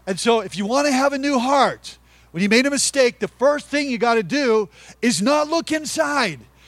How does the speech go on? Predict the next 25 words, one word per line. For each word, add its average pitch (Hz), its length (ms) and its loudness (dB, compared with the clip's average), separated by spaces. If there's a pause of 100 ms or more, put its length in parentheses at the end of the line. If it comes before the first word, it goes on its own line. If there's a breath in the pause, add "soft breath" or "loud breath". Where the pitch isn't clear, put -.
(200 soft breath)
You've 233 220 0
got 302 280 4
to 320 100 -2
look 269 320 -2 (240)
outside, 208 920 2 (160)
upward, 202 720 0 (360 soft breath)
Godward, 254 640 0 (220 soft breath)
so 226 140 -8
that 185 300 -10
God 262 300 -2
can 226 180 -6
deal 240 440 0
with 214 200 0
your 214 140 4
life. 226 360 4 (500 soft breath)
So 220 160 2
David 247 500 2
says, 214 400 2 (420 soft breath)
uh, 170 180 4 (180 loud breath)
"Have 269 340 -2
mercy 294 420 -4
on 208 200 0
me, 190 120 -6
O 185 140 -2
God." 151 320 -2